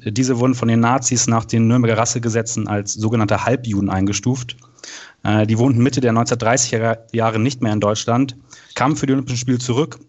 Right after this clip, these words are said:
wurden allerdings vom Großteil der jüdischen Gemeinschaft nicht als ihre, ja, jüdischen Vertreterinnen wahrgenommen. Und, ähm, diese Ergänzung haben wir auch nochmal in der Folgenbeschreibung zu Folge eins, ähm, eingefügt. Und da gibt's auch noch einen Literaturhinweis, falls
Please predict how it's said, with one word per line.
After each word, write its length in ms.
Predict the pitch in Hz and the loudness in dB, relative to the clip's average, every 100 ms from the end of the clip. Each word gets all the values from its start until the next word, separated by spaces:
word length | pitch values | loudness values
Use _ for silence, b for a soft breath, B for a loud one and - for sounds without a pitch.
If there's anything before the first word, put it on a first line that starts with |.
| 127 | -6
wurden 300 | 110 127 127 | -2 0 2
allerdings 300 | 123 127 123 | 2 2 0
vom 120 | 113 | 0
Großteil 380 | 107 139 - 120 | 2 0 0 0
der 80 | |
jüdischen 260 | 117 123 127 | 0 0 0
Gemeinschaft 540 | 113 113 117 117 - | 2 2 2 -2 -2
nicht 400 | 123 123 120 - | 0 0 0 -2
als 240 | 113 107 - | 0 0 0
ihre, 340 | 120 110 104 104 | 0 2 2 2
ja, 180 | 104 | 0
jüdischen 320 | 104 120 120 - | 0 0 0 0
Vertreterinnen 680 | - - 131 120 98 98 | -2 -2 0 2 0 0
wahrgenommen. 680 | 98 104 98 90 95 123 - - B B B B B _ | 0 0 0 -2 -2 -4 -10 -20 B B B B B _
Und, 600 | 113 113 110 110 110 - 113 | -2 2 2 0 -2 0 2
ähm, 560 | 107 104 104 104 104 - - B B B | 2 4 2 2 0 -6 -20 B B B
diese 140 | 117 123 | 0 2
Ergänzung 320 | 123 131 127 | 0 0 2
haben 100 | 123 | 2
wir 80 | 123 | 2
auch 40 | |
nochmal 200 | 123 120 | 2 0
in 60 | 113 | 0
der 80 | |
Folgenbeschreibung 800 | 107 135 151 143 - 131 131 131 | 0 0 0 -2 -2 0 0 -2
zu 100 | - | -6
Folge 340 | 120 123 113 113 | -4 0 0 0
eins, 560 | 117 143 143 - - - | 0 0 -2 -6 -8 -6
ähm, 480 | 127 127 127 127 127 | -2 0 2 2 2
eingefügt. 800 | 123 131 127 - 135 135 127 - | 2 2 0 -2 0 0 -2 -4
Und 240 | 120 123 | 0 2
da 80 | 113 | 0
gibt's 180 | 120 123 | 0 0
auch 80 | 117 | 0
noch 200 | 113 104 | 0 0
einen 320 | 110 107 107 _ | 0 0 -4 _
Literaturhinweis, 1120 | 117 113 107 - - 127 113 107 98 107 - | -2 0 0 -2 0 0 2 2 2 0 -2
falls 460 | - 107 104 - | -2 -2 -2 -6